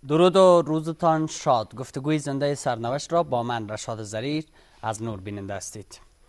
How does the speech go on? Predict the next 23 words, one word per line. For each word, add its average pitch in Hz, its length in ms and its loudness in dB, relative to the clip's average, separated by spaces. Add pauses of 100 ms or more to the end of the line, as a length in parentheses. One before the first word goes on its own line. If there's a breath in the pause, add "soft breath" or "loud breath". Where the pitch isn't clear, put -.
(1080 soft breath)
روند 196 360 10
روزافزون 165 920 2
ناامنی 151 480 4
و 160 100 -2
جنگ 147 380 0
در 120 100 -4
افغانستان، 120 800 -6
از 127 360 -2
عملیات 131 920 -2
خالد 131 600 -4
حکومت 123 920 -4
تا 131 280 0
عملیات 117 640 -8
منصوری 110 920 -8
طالبان. 95 500 -12 (1120 soft breath)
از 165 180 6
دو 202 100 6
هفته 220 220 2
به 202 120 0
این 220 160 -2
سو، 220 460 -2
عملیات 175 520 4
مشترک 160 1040 -2